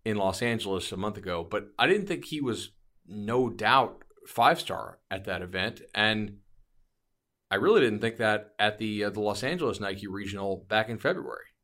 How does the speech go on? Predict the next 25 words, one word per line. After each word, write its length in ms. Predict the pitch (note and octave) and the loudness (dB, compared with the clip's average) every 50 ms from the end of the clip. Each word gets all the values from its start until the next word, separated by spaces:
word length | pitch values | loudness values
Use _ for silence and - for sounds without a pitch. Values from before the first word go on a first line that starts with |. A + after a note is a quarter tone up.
| _ _ | _ _
So 400 | - - C#3 C#3 C#3 B2+ - - - _ _ _ _ _ _ _ _ _ _ _ _ _ _ _ _ _ _ _ _ _ - | -6 0 2 4 4 2 0 -6 -16 _ _ _ _ _ _ _ _ _ _ _ _ _ _ _ _ _ _ _ _ _ -2
I'm 80 | D#3 | 0
not 160 | G#3 A3 G3+ | 0 0 0
saying 160 | - G#3+ F#3+ D#3 | 0 0 0 0
he 40 | |
doesn't 300 | B2+ - C#3+ F#3 G3 F#3 | 0 0 0 0 0 0
deserve 340 | D#3 C#3+ B2 D3+ F3 G3+ G#3+ | -2 -2 0 2 2 2 2
it. 60 | G#3 | 0
I'm 80 | - D3 | -2 -4
just 160 | D#3 D#3 - | -6 -4 -2
saying, 140 | - E3 D#3+ | -2 0 2
I, 240 | C#3+ - A#2+ A2 - - - - _ _ _ _ | 2 0 0 -2 -6 -8 -16 -20 _ _ _ _
if 120 | - A#2+ - | -12 -6 -4
he's 160 | B3 C4+ C4 | -2 -2 -2
gonna 140 | A3+ D#3+ B2+ | -2 -4 -4
keep 240 | - - D#3+ - - | -6 -8 -8 -4 -4
that 160 | A#2 D#2+ F#2+ | -2 -2 0
ranking, 380 | G#2 C3 C#3 B2 - G#2 F#2+ | 0 0 0 0 -4 -6 -6
and 120 | G2 F#2 G2 | -4 0 0
I 60 | A2 | 2
don't 160 | C#3 D3 B2 | 2 2 0
put 100 | - A#2+ | -2 -2
rankings 380 | G2+ A2+ B2 A#2+ A2+ G#2+ G2 G2+ | 0 0 0 0 -2 -4 -4 -4
on 140 | G2 F#2+ F#2 | -4 -4 -2
kids 480 | - G#2+ G2 F#2+ F2 E2+ - - - | 0 0 0 0 -2 -6 -10 -12 -14